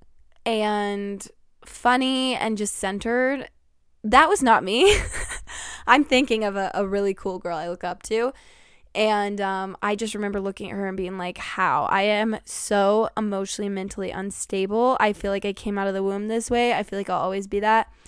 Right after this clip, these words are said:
That being said, twenty twenty-one was a really, really good year and a really hard year, and I did lots of therapy.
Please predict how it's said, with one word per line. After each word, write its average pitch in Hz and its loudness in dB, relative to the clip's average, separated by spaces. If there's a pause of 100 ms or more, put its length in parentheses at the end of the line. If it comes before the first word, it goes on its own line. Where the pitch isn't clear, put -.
(320)
That 226 10
being 269 0
said, 208 6 (600)
twenty 226 -2
twenty-one 240 0
was 208 0
a 202 2
really, 196 2
really 220 0 (420)
good 208 2
year 202 0
and 196 -2
a 190 -2
really 190 -2
hard 185 0
year, 247 0
and 202 -2
I 196 -4
did 190 -6
lots 190 -2
of 208 -6
therapy. 233 -2